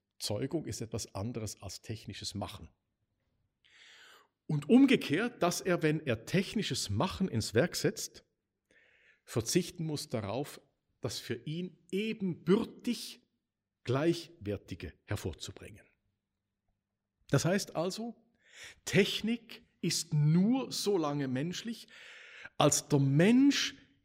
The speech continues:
im Umgang mit Technik weder präsumptiv ist, also anmaßend,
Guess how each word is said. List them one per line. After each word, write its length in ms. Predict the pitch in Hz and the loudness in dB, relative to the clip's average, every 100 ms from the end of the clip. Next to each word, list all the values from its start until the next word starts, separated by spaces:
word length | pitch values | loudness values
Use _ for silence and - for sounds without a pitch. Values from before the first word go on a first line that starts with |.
| _ | _
im 260 | 220 254 226 | 4 4 2
Umgang 460 | 208 220 202 190 | 0 0 -6 -6
mit 200 | 151 120 | -6 -8
Technik 600 | - 156 160 202 196 - - | -6 -8 -6 -10 -10 -12 -20
weder 540 | 90 120 220 151 101 78 - _ | -2 6 6 6 2 -8 -14 _
präsumptiv 640 | 117 120 110 - 147 185 - | 0 0 -2 -6 -8 -8 -6
ist, 280 | 240 - | -8 -6
also 220 | 113 110 - | -8 -6 -4
anmaßend, 720 | 117 147 160 185 - 285 - | -4 -4 -6 -8 -8 -8 -10